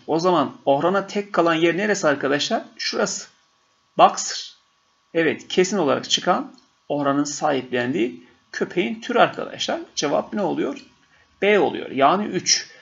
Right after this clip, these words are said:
Yani arkadaşlar şurası ne olabilir? Şu beş numaralı yer Kübra ya da Melek olabilir. Bu durumda Orhan boşta kaldı arkadaşlar. Orhan'ın sahipleneceği köpek Boxer köpeği. Şimdi hocam ben anlamadım.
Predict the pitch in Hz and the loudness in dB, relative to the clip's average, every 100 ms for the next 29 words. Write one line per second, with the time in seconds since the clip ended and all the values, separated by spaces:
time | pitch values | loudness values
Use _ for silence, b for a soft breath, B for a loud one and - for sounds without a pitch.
0 | B B B - - 110 - 95 - - | B B B -4 -2 -6 -8 -8 -8 -6
1 | - 160 127 135 143 117 - - - - | -2 -2 -2 -4 -4 -4 -6 -12 -8 -6
2 | - - - - - 110 - 127 190 - | -6 -6 -6 -8 -10 -10 -6 -2 -2 -4
3 | - - - 120 - 85 - 117 - - | -14 -8 0 0 0 -6 -6 -6 -6 -6
4 | 101 107 - - - 117 110 127 123 208 | -8 -10 -14 -10 -8 -8 -4 -2 -2 -2
5 | 165 - - - - - - - - - | -4 -4 -6 -8 -8 -8 -10 -10 -12 -8
6 | 196 202 - 135 120 90 90 - 131 - | -6 -6 -4 -4 -4 -10 -8 -2 -2 -2
7 | - 117 110 - 135 208 220 - 151 - | -10 -10 -10 -10 -8 -6 -6 -4 -4 -4
8 | 160 - 147 147 135 123 - - B B | -8 -6 -6 -2 -2 -2 -8 -20 B B
9 | B B 285 202 202 233 226 262 233 226 | B B 0 2 4 4 4 4 4 4
10 | 196 135 120 | 4 2 0